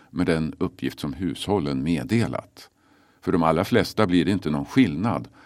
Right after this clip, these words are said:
men en del personer kommer få tillbaka pengar och en del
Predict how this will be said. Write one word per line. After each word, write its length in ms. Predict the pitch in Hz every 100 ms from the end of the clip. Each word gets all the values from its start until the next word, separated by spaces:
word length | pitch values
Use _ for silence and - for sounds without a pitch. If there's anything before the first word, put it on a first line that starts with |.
| - -
men 180 | 107
en 100 | 117
del 320 | 123 175 165 -
personer 600 | - 135 101 80 78 85
kommer 240 | - 87
få 200 | - 67
tillbaka 520 | - 73 101 139 143
pengar 560 | 139 135 113 127 123 113
och 340 | - - 160
en 80 | 175
del 320 | 107 87 95